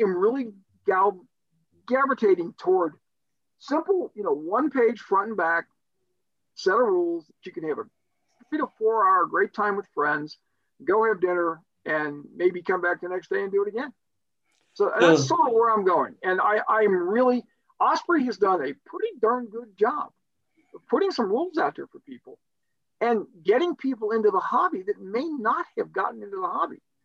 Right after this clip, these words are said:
Speaker 1: You know, there's, when I used to go to Historicon, I'd look around the room and I'd say, "There's no young people here. We're all a bunch of old people. This hobby's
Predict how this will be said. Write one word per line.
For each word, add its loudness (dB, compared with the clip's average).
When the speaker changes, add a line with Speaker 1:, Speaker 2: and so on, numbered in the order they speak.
Speaker 1:
You 4
know, 6
there's, 2
when 2
I 4
used 2
to 0
go 4
to 2
Historicon, 0
I'd -2
look 2
around 2
the -2
room -8
and -4
I'd -2
say, 2
"There's -4
no 4
young 2
people 2
here. -10
We're -4
all 2
a -2
bunch -8
of -14
old 2
people. -10
This -2
hobby's -6